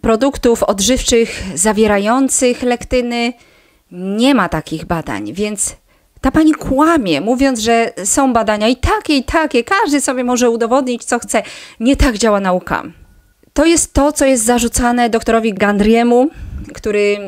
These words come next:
wydał książkę na temat właśnie lektyn. Jest to bestseller i tylko to, to jest coś, co się sprzedaje. Jest to modna teoria spiskowa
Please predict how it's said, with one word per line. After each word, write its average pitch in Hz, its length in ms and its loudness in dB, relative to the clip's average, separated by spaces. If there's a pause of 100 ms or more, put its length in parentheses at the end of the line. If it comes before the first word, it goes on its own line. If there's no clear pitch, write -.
(320)
wydał 208 300 2
książkę 240 760 0 (760)
na 220 220 -4
temat 214 480 -2 (200)
właśnie 196 260 -4
lektyn. 214 720 0 (240)
Jest 190 220 -4
to 180 80 -4
bestseller 233 920 0
i 247 80 2
tylko 320 320 0
to, 285 280 2
to - 120 0
jest - 220 0
coś, 311 240 2
co 277 120 0
się 277 140 2
sprzedaje. 247 640 2
Jest 202 260 -2
to 233 220 0
modna 311 840 2 (500)
teoria 269 380 2
spiskowa 254 840 0